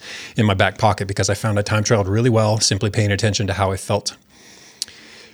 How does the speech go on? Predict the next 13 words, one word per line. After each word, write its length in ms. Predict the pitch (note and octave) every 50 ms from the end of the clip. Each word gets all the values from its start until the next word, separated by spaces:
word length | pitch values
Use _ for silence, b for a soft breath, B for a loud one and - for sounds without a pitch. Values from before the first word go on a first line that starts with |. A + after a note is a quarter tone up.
| B B B
Mm. 100 | B2+ B2 C#3+
And, 420 | D#3 D#3 D3+ D3 C#3+ C3 - -
and, 440 | E3 D#3 D3+ D3 C#3+ C#3 C#3 - -
and 200 | D3 C3+ C#3 C#3
all 180 | D3+ E3 E3
this 200 | D3 C#3 B2 -
was 80 | C3+ A2
done, 440 | G2 C3 B2+ B2+ B2 A#2 A#2 G#2 - - _ - - A#2+ B2
all 120 | A#2 C3+ C3
the 100 | A2 F#2+
time 300 | - - C#3 E3 F#3+ F#3
trials, 340 | - A#2 G#2 G#2 G#2 G2+
the, 240 | G2+ A2 G#2+ G#2 G2